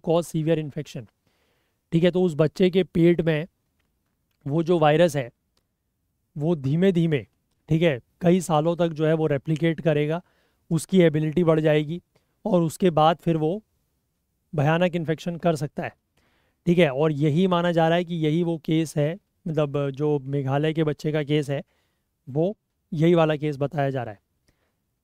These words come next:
ठीक है, कि वो ऐसा ही है। And it is easier to control further spread of such vaccine derived variants because the other children in the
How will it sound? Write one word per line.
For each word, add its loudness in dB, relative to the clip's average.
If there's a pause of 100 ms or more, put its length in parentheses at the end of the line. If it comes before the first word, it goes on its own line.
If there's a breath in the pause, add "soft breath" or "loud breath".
ठीक 0
है, 2
कि -4
वो 0
ऐसा -2
ही -2
है। -10 (720)
And 0
it 2
is 4
easier 2
to -4
control -2
further 0
spread 2
of -2
such -4
vaccine -4
derived 0
variants -2 (420)
because 2
the 0
other 2
children -2
in -4
the 0